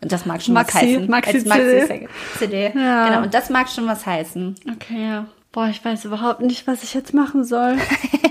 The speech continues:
Speaker 2: So viele Lieder. Okay, ich möchte auch eine Outstanding machen.
Speaker 1: Okay,
Speaker 2: Ja, okay,
Speaker 1: ja.
Speaker 2: also pass auf. Ähm, ich habe natürlich überlegt, was ist mein Eminem-Song?
Speaker 1: Ja.
Speaker 2: Aber es gibt tatsächlich einen Song von Eminem,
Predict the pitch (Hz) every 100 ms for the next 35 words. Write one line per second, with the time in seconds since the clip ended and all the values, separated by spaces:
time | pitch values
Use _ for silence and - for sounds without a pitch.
0 | - - - - - 302 311 294 285 277
1 | 277 269 277 247 233 240 240 _ _ -
2 | - 254 - 262 240 247 277 269 - 254
3 | 240 226 220 214 226 220 214 214 208 208
4 | 220 220 226 254 277 262 214 - 233 208
5 | 214 214 - 208 - - - - 233 233
6 | 233 254 233 233 240 208 202 214 208 208
7 | 226 220 233 220 - 214 202 202 - 208
8 | 208 214 220 214 - - - _ - 226
9 | 226 220 220 220 220 220 - - - 240
10 | - 294 294 262 262 233 226 - 226 240
11 | 240 247 233 247 - 240 233 247 277 302